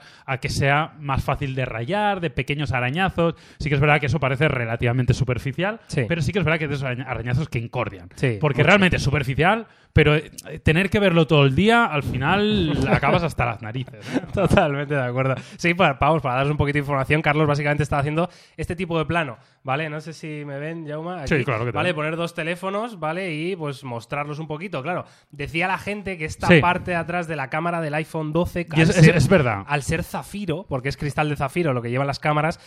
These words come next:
Speaker 2: es un material mucho más fuerte que el, la cerámica que lleva la pantalla, ¿no? Entonces, claro, si hubiera rozado con otra parte del teléfono,
Speaker 1: Ya,
Speaker 2: pues no
Speaker 1: claro.
Speaker 2: hubiera pasado nada, pero al ro-, al rozar justo con la parte del zafiro de las cámaras,
Speaker 1: Mm.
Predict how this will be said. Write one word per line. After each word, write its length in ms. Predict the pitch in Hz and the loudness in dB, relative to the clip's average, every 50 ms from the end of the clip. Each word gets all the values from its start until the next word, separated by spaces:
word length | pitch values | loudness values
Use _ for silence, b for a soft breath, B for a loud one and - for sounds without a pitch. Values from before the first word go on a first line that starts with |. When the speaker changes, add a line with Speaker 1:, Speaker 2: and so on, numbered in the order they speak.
| B B | B B
Speaker 2:
es 120 | 147 139 | -6 -4
un 60 | 160 | -2
material 440 | 165 165 160 156 156 160 175 190 - - | -2 0 0 0 0 -2 -2 -4 -6 -8
mucho 680 | 202 160 165 175 180 190 208 220 214 - - - 165 143 | -6 -6 -4 -4 -4 -2 -2 -4 -2 -2 -2 -2 0 0
más 240 | 143 156 160 - - | 0 0 -2 -4 -2
fuerte 460 | - 156 156 165 160 151 175 185 196 B B B B _ | 2 4 4 4 4 4 2 0 0 B B B B _
que 100 | - 151 | -4 -4
el, 120 | 160 151 139 | -4 -4 -6
la 160 | 151 147 135 123 | -6 -6 -6 -6
cerámica 400 | - 135 123 135 151 151 147 139 | -4 -4 -2 -2 0 0 -2 -2
que 80 | 135 | 0
lleva 140 | 131 131 127 | 0 0 0
la 80 | 120 113 | 0 -2
pantalla, 400 | 120 120 127 160 220 226 147 127 | -2 -4 -4 -4 -4 -4 -4 -4
¿no? 60 | 135 | -6
Entonces, 280 | 135 143 151 170 - b b b b b | -6 -6 -6 -6 -8 b b b b b
claro, 300 | - 160 160 143 120 117 | -2 0 0 0 0 -2
si 120 | - - 135 | -4 -4 -2
hubiera 540 | 131 151 170 170 165 170 170 170 170 170 | -2 0 0 0 0 0 0 0 0 0
rozado 480 | 165 170 160 147 - 185 175 165 139 120 | 0 0 -2 0 2 2 2 2 2 0
con 140 | 120 127 131 | 0 -2 -2
otra 200 | 135 147 156 147 | -2 -2 0 0
parte 220 | - 156 151 - | 0 -2 -2 -4
del 120 | 156 151 135 | -4 -2 0
teléfono, 320 | 156 147 135 131 123 117 | 2 2 4 4 4 4
Speaker 1:
Ya, 60 | 110 | 4
Speaker 2:
pues 140 | - 143 123 | 2 2 2
no 60 | 143 | 4
Speaker 1:
claro. 80 | 156 151 | 4 4
Speaker 2:
hubiera 180 | 151 143 139 131 | 4 4 2 0
pasado 280 | 139 123 - 127 117 | -2 -4 -4 -4 -2
nada, 200 | 135 170 175 143 | 0 0 2 2
pero 120 | 127 135 131 | 2 0 -2
al 60 | 131 | -2
ro-, 140 | 131 135 127 | -4 -4 -4
al 80 | 139 135 | -4 -2
rozar 320 | - - 156 - 170 170 | -2 -4 -4 -4 -6 -6
justo 500 | 170 - 214 220 - - - - 123 b b b b b b b | -6 -10 -12 -14 -14 -14 -12 -12 -12 b b b b b b b
con 160 | - 143 143 | -8 -6 -6
la 120 | 143 139 135 | -4 -4 -4
parte 300 | 147 147 151 143 175 170 | -4 -6 -4 -4 -4 -4
del 160 | 170 170 165 | -4 -4 -4
zafiro 400 | - - 156 - - 190 175 170 | -6 -6 -6 -2 0 0 2 2
de 60 | 170 | 2
las 160 | 165 160 151 | 0 -2 -2
cámaras, 400 | - 175 170 170 175 196 226 - - | -4 -4 -2 -2 -2 -4 -6 -6 -2
Speaker 1:
Mm. 200 | 156 156 143 135 | 0 0 0 0